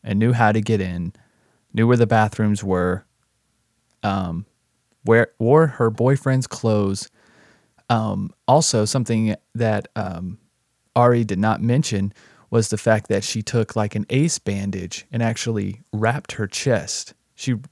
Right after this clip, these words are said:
wrapped her breasts to flatten them. When she wore her boyfriend's clothes, she wore a wig, a hat, um, and like I said, his pants and shirt. Now, A K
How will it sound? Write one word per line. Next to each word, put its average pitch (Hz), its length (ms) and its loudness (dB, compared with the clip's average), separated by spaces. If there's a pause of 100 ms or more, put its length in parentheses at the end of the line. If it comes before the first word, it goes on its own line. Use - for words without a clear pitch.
wrapped 139 280 2
her 120 120 0
breasts 120 600 0
to 104 340 -4
flatten 123 520 0
them. - 280 -10 (640)
When 120 160 0
she 113 260 -4
wore 110 340 0
her 107 160 -2
boyfriend's 104 520 -4
clothes, 127 480 -2 (240)
she - 160 -8
wore 107 220 0
a 90 80 -4
wig, 135 480 -2 (460)
a - 80 -16
hat, 123 460 0 (880)
um, 104 440 -4 (200)
and 113 80 -2
like 107 120 -2
I 104 40 -6
said, 90 180 -4
his 127 220 0
pants 113 400 -4 (100)
and 107 220 0
shirt. - 380 -6 (1120)
Now, 120 380 0 (320)
A 156 160 2
K 110 460 -2